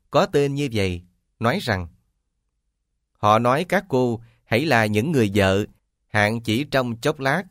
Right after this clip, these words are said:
của người tên như vậy." Vị nhận lời, thông báo, đem lại hồi báo, thì phạm tội Sangha Disesa, tăng tàn. Các đồng đạo của người đàn ông phái vị tỳ khưu đi,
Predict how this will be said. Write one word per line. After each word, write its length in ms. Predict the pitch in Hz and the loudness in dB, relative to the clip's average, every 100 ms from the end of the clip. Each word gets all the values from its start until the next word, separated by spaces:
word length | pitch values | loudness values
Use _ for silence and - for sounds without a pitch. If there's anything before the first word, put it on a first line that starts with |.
| _ - | _ -2
của 180 | 110 | 0
người 340 | 147 110 101 92 - | 2 2 0 0 0
tên 200 | 139 135 | 0 2
như 160 | 135 120 | -2 0
vậy." 280 | 98 90 - _ _ _ _ _ - | -2 -2 -8 _ _ _ _ _ -6
Vị 220 | 107 113 | 0 2
nhận 260 | 123 110 123 | 2 -2 0
lời, 320 | 107 104 92 _ - | 0 0 -4 _ -4
thông 220 | 135 123 | -2 0
báo, 300 | 120 127 208 _ _ | -2 -2 -8 _ _
đem 220 | - 151 143 | -2 0 2
lại 160 | 101 | 0
hồi 220 | 104 98 | 0 -2
báo, 340 | 92 98 139 214 _ _ _ | 0 0 0 -6 _ _ _
thì 160 | 113 110 | -2 -2
phạm 280 | - 104 107 | 2 0 2
tội 340 | 104 98 104 - - | 2 2 0 -8 -8
Sangha 440 | - 135 127 123 | -4 -2 0 0
Disesa, 800 | 123 120 - 120 117 123 113 104 _ _ _ _ | 0 -4 -4 -4 -4 -2 -2 -4 _ _ _ _
tăng 300 | 143 143 139 - | -4 -2 -4 -4
tàn. 320 | 101 95 90 - _ _ _ _ _ _ _ _ _ _ _ _ _ _ _ _ _ _ - | -2 -2 -6 -16 _ _ _ _ _ _ _ _ _ _ _ _ _ _ _ _ _ _ -2
Các 200 | 175 - | -2 0
đồng 240 | 120 117 | 0 0
đạo 260 | 113 104 117 | 0 0 0
của 180 | 117 147 | -2 0
người 220 | 123 110 | 0 0
đàn 200 | 110 104 | 0 0
ông 320 | 123 131 117 - _ - | 0 0 -4 -14 _ -4
phái 220 | 151 220 | -2 0
vị 200 | 147 110 | 0 0
tỳ 220 | 117 107 | 0 -2
khưu 280 | 98 139 139 | -2 -2 -2
đi, 300 | 123 127 117 | 0 -2 -4